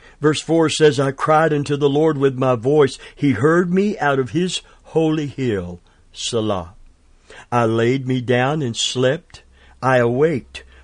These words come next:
for the Lord sustained me. I will not be afraid of ten thousand of people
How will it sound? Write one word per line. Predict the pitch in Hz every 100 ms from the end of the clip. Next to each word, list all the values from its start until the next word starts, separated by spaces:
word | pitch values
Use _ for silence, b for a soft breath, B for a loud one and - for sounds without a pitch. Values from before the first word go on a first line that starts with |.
| -
for | 143
the | 123
Lord | 120 135 139 117 95
sustained | - 120 - - 139 139 127 113 101
me. | 101 80 82 - b b b b b b
I | 127 160
will | 196 180
not | 175 196 165
be | 147 151
afraid | 131 - 196 202 123 98 85 95 b b
of | 151 131
ten | - 165 139
thousand | - 147 160 180 180 208
of | 185
people | - 110 - 92 78